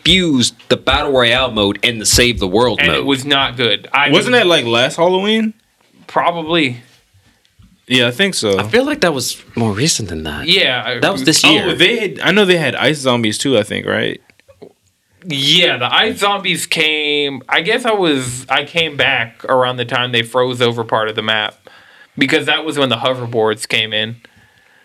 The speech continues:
Speaker 2: But now they got boats, and apparently you can swim now. So,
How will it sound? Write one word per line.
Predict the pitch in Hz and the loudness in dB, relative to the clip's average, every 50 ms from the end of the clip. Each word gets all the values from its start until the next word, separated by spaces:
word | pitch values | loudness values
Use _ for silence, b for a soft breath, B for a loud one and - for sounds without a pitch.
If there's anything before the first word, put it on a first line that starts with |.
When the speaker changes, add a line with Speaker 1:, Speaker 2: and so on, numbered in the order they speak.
| b b _ | b b _
Speaker 2:
But | 143 143 | 0 0
now | 156 170 | 0 0
they | 185 180 | 0 0
got | 190 190 139 123 120 | 0 -2 -2 -2 -2
boats, | - 131 139 180 - - - - - - - - - - - - _ _ _ - | 0 0 0 -2 -6 -10 -10 -8 -6 -6 -6 -6 -8 -10 -14 -20 _ _ _ -2
and | 135 127 | 0 0
apparently | 123 117 - - 143 135 151 180 175 175 190 202 | 0 -2 -2 -2 -2 0 0 -2 -2 0 0 0
you | 202 175 | 2 0
can | 208 180 175 | -2 -2 -2
swim | 170 - - 156 165 190 208 214 | -4 -2 0 2 2 2 2 0
now. | 220 226 233 262 269 285 285 - b b b b b b b b b b b b - _ _ _ _ | -2 -2 -2 -2 -4 -6 -8 -10 b b b b b b b b b b b b -20 _ _ _ _
So, | - - 120 117 113 110 113 113 117 117 | -4 -2 0 0 0 0 -2 -4 -4 -6